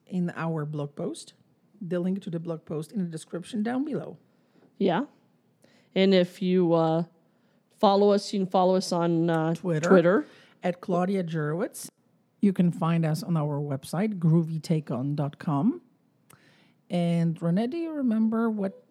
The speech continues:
Speaker 1: we didn't mention yet?
Speaker 2: Um, it's ha-,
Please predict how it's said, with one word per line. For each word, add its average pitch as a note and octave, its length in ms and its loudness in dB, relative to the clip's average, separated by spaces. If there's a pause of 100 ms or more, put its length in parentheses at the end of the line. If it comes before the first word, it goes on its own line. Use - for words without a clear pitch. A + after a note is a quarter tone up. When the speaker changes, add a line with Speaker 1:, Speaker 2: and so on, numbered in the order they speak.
(200)
Speaker 1:
we F#3+ 280 -2
didn't G#3 320 2
mention G#3 420 0
yet? - 320 -12 (2000)
Speaker 2:
Um, E3 640 -2
it's D#3 220 -4
ha-, - 280 0